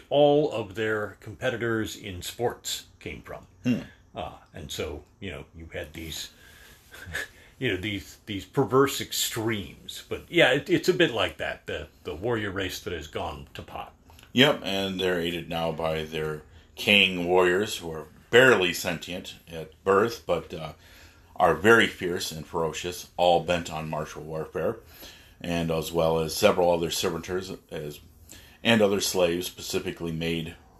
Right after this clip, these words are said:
Speaker 2: uh, for ano-, from another age as servitors, like the monad servitors, which do a lot of work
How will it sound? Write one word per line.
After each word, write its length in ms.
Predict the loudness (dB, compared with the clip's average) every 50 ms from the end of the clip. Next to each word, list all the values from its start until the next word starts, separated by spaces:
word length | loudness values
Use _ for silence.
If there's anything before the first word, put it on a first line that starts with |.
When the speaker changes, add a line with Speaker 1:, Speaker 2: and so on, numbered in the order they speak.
| -20 -20 _ _ _ -6 0
Speaker 2:
uh, 240 | 0 2 2 0 -4 -8 -14 _ _ _ _ _ _ -20 -20 _ _ _ _ -20 _ _ _ _ _ _
for 280 | 4 8 10 10 10 8
ano-, 340 | 8 6 6 4 4 2 0
from 200 | 2 2 4 4
another 300 | 4 2 2 4 2 2
age 260 | 2 0 -2 -2 -4
as 200 | -6 -6 -6 -8
servitors, 500 | -8 -6 -4 -4 -4 -4 -4 -4 -4 -2
like 180 | -2 -4 -2 -4
the 80 | -4
monad 460 | 2 6 8 8 8 6 4 2 0
servitors, 600 | -2 -2 0 0 0 0 -2 -2 -4 -4 -6 -6 -6
which 240 | -8 -8 -8 -8 -8
do 240 | -6 -4 -4 -2
a 80 | -2 -2 0
lot 260 | 4 6 8 8 8
of 180 | 6 4 0 2
work 440 | 4 4 4 4 2 -4 -14 -20